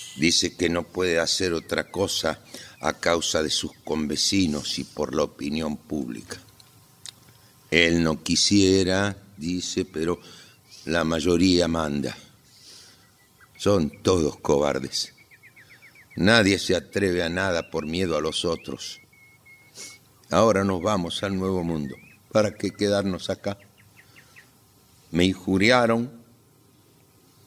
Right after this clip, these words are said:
nos apedrearon, una daga en el alma me clavaron.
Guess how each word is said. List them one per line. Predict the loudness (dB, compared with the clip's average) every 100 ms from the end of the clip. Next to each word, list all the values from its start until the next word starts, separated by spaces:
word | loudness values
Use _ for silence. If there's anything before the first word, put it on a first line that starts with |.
| _
nos | 0 0 2
apedrearon, | -2 0 0 2 2 2 2 0 -2 -4 -8 -18 -20 -20 -20 _ _ -20 -20 -20 _ -20 -20 -20 _
una | 4 6 4
daga | 4 4 2
en | 0
el | 0
alma | 0 -2 -2 0
me | 2 0
clavaron. | -2 -2 0 0 0 -4